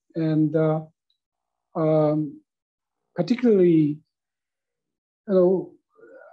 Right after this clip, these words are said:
I've been dealing with the Japanese relations for many years, but in nineteen seventy, no, I, I joined the Foreign Service in eighty-one, so eighties and early nineties,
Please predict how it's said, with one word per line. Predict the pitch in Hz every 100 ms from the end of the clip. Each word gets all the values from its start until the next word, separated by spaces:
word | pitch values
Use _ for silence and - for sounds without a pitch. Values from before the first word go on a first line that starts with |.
| - 202
I've | 202
been | 196 165 151 - _ _ _ 156
dealing | 170 185 156
with | 147
the | 151 127 -
Japanese | - 165 165 151 - 147
relations | 147 147 156 139 -
for | 147
many | 143 151 143
years, | 143 131
but | - 139 _ _ _ _ _ _ _ -
in | 170
nineteen | 175 160
seventy, | 147 180 165 143 139 127 120 117 _ _ _ _ _ _ _ _ - - _ _ _ _ _ -
no, | 151 127
I, | 123 - -
I | 156
joined | 139 160 143
the | 139 147 -
Foreign | 143
Service | 135 139 127
in | 135
eighty-one, | 135 127 135 123
so | - 131 127
eighties | 143 - 135 254 247 -
and | 127 - - _ _ _ _ _
early | 160 143
nineties, | 135 147 147 131 113 - -